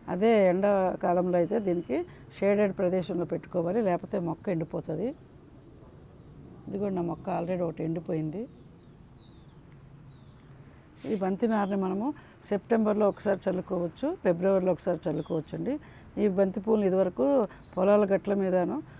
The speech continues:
మన పెరటి తోటలోనే పెంచుకునేవాళ్ళం. ఇప్పుడు ఈ టెర్రస్ గార్డెన్ మీద కూడా మనం బంతి మొక్కల్ని పెంచుకుంటున్నాము. దీనికి చీడపీడలకు వచ్చేటప్పటికి దీనికి పేనుబంక,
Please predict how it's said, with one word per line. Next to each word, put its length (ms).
మన 160
పెరటి 640
తోటలోనే 420
పెంచుకునేవాళ్ళం. 760
ఇప్పుడు 200
ఈ 80
టెర్రస్ 460
గార్డెన్ 260
మీద 100
కూడా 200
మనం 240
బంతి 320
మొక్కల్ని 340
పెంచుకుంటున్నాము. 760
దీనికి 800
చీడపీడలకు 580
వచ్చేటప్పటికి 540
దీనికి 400
పేనుబంక, 600